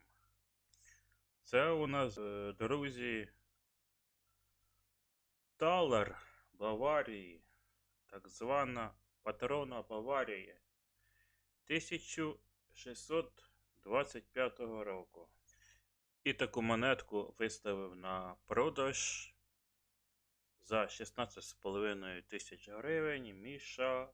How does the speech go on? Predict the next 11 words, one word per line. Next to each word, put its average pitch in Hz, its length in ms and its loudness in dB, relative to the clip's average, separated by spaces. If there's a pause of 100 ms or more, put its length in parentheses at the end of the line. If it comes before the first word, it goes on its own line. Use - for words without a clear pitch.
Радченко. 101 1040 -4 (500)
Багато 147 280 4
чи - 180 0
мало 170 320 4
за 117 120 6 (260)
талера? 95 1080 2 (800)
Ну, 202 560 -4 (600)
я 175 140 6
вважаю, 120 360 6
що - 180 -4
забагато. 90 720 0